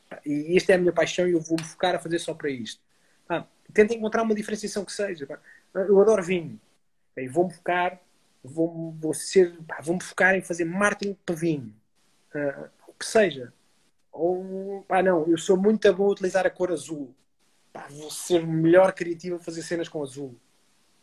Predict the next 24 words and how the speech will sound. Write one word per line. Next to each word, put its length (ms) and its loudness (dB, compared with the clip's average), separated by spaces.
Pá, 200 -18
tentem 240 4
encontrar 460 0
algo 260 -4
diferente. 640 -8
Porque 180 -6
se 80 -12
derem 220 2
algo 240 -2
diferente 460 -6
ao 60 -4
mercado, 520 -6
vão 160 -4
ter 140 -6
sempre 280 -6
mercado 360 -4
para 80 -4
trabalhar. 460 -8
Ahm, 500 -8
se 100 -8
forem 200 4
só 160 -2
mais 300 0
um, 200 -2